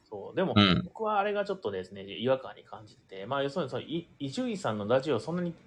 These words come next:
Speaker 1: 聞き、聞いてないからっていうのもあるんでしょうけどね。
Speaker 2: うん。
Speaker 1: そんなに、あの、浅いリスナーだから、あの、それが例えばヘビーリスナーってくると、あれがちょうどビージーエムとしていいんでしょうね。あの、
Speaker 2: なるほどね。
Speaker 1: バラエティ番組でも、なんか笑いの声を入れたりするじゃないですか。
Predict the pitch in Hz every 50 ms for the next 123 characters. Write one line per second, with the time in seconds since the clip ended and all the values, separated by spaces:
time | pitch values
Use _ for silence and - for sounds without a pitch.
0 | - - - - 175 170 - - 180 180 180 - - - - 180 180 175 185 185
1 | - 196 185 120 120 - - 113 101 - - - - 101 98 98 98 101 104 139
2 | - 101 101 - - - - 95 - 117 160 - - - - - - - - -
3 | - - - 107 104 92 90 87 - - - - 113 110 110 98 143 - - 113
4 | 101 104 104 92 101 98 - - 104 98 95 95 95 92 95 95 98 98 98 101
5 | - - - - - - - - - - - - - - 110 110 107 107 107 110
6 | 107 - 170 175 180 196 190 190 185 175 185 175 143 117 123 143 147 151 151 156
7 | 175 165 - 127 98 92 - - - 98 95 - 78 101 131 143 147 143 139 -
8 | 147 143 131 104 95 104 101 98 101 117 120 113 110 - - - - 101 95 95
9 | 95 - - - - 110 117 - - - - - - - _ - 123 127 131 135
10 | 135 104 101 95 92 98 92 92 92 107 135 156 170 175 180 - - 143 156 160
11 | 160 175 175 175 208 240 254 196 135 113 98 98 98 98 98 107 104 104 104 98
12 | 113 131 127 - 104 110 151 196 214 214 208 202 196 196 190 196 - 175 120 107
13 | 107 123 131 127 - 92 98 - - 170 175 127 78 - - - - - - -
14 | -